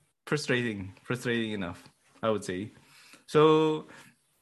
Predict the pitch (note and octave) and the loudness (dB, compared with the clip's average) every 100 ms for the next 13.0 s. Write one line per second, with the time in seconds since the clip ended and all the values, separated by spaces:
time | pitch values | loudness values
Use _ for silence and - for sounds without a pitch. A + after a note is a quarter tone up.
0 | _ _ _ _ _ - D#3 F3+ F#3 G3+ | _ _ _ _ _ 0 4 6 6 6
1 | G3 - C3+ C#3 C3 G#2+ A#2+ B2 A2+ A#2+ | 2 4 6 6 4 0 0 0 2 2
2 | A#2+ - G#2+ - F#2+ F#2 F#2+ E2 E2 F#2 | 0 -2 -6 -4 -6 -6 -6 -8 -10 -14
3 | _ _ _ _ _ E3+ G#3+ A3 F3+ D3 | _ _ _ _ _ 2 2 6 4 4
4 | C#3+ B2+ C3+ C#3+ C#3+ C#3+ C3 B2 G#2+ - | 0 0 -2 0 0 0 -4 -4 -4 -2
5 | A2 G#2 G2 F2+ A#2 B2+ G#2 F#2+ F#2 E2+ | 0 -2 -4 -6 -2 -2 -2 -6 -6 -6
6 | F2 F2+ - - - - - - - F3+ | -6 -8 -16 -20 -20 -20 -20 -4 4 6
7 | G3+ G3 F#3+ F#3 F#3+ G3 F3+ E3+ E3 D#3+ | 8 8 6 4 2 -2 -2 0 2 2
8 | C#3+ D#3 D3+ D3 C#3+ C#3+ C#3 C3 C3 B2+ | 0 2 0 2 0 0 0 0 0 -2
9 | B2 A2+ A2 G2+ G2 G#2+ - A2 A2+ A2 | -2 -4 -4 -6 -8 -10 -8 -4 -2 -2
10 | G#2+ G#2 G#2 G2+ G#2 A2 - _ _ _ | -2 -4 -6 -8 -8 -12 -16 _ _ _
11 | _ _ _ _ A#2+ B2+ A#2+ A#2+ A#2 A#2 | _ _ _ _ -4 -2 -2 -2 -2 -4
12 | A#2 - _ _ _ _ - B2+ A#2+ | -8 -16 _ _ _ _ -2 0 -2